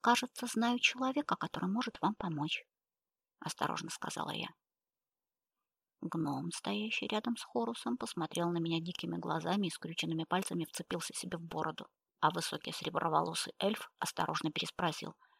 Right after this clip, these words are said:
«И, э, кто же этот человек?» «У нас в доме остановилась госпожа Лавиния Редфилд». «Что?» перебил меня эльф. «Кто? Лавиния? Неужели она в христиане?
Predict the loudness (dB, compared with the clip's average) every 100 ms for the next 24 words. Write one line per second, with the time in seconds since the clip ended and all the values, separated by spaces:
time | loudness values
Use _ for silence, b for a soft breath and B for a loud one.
0 | b b _ _ -8 -6 -2 -2 -2 -4
1 | -6 -10 -8 -6 -4 -4 -6 -8 -10 -6
2 | -2 2 2 2 -2 -4 -2 0 2 2
3 | 0 -2 -6 -20 _ _ _ _ _ 6
4 | 10 10 8 8 12 12 10 6 6 6
5 | 6 4 2 -2 2 4 6 6 6 6
6 | 4 4 2 0 2 0 0 -4 -18 _
7 | _ _ _ _ _ _ -2 -2 -2 -4
8 | 0 0 0 -8 _ _ _ _ -2 0
9 | 2 2 2 0 0 -2 -2 -14 _ -8
10 | -2 2 6 6 4 _ _ 2 6 6
11 | 8 12 12 12 12 4 _ _ _ _
12 | _ 4 8 10 10 12 12 10 4 0
13 | 6 8 8 4